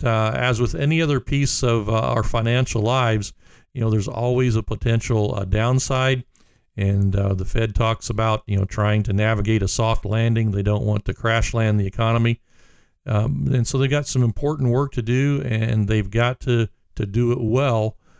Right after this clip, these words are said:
uh, or we start hearing things like a recession or, or deep recession. So I know, uh, we're all rooting for them to do their job well and to get inflation under control without,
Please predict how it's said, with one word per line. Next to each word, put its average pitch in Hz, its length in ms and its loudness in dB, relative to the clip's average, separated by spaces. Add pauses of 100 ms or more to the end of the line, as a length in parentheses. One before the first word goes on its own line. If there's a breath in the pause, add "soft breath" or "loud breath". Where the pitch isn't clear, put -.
(260 soft breath)
uh, 104 160 0
or 120 320 2
we 113 140 0
start 117 340 -2
hearing 110 300 2
things 110 360 0
like 104 280 -2
a 104 120 0
recession 107 680 0
or, 104 400 2
or 104 180 0
deep 104 300 0
recession. 95 580 0
So 98 340 0 (440 soft breath)
I 110 100 -2
know, 113 380 2
uh, 104 100 0
we're 110 240 0
all 117 220 2
rooting 120 280 0
for 113 160 -2
them 110 160 2
to 98 60 -2
do 104 160 0
their 107 140 2
job 107 340 0
well 104 320 2
and 104 80 2
to 98 60 -2
get 98 160 0
inflation 104 560 0 (500 soft breath)
under 123 240 0
control 113 500 0
without, 110 460 0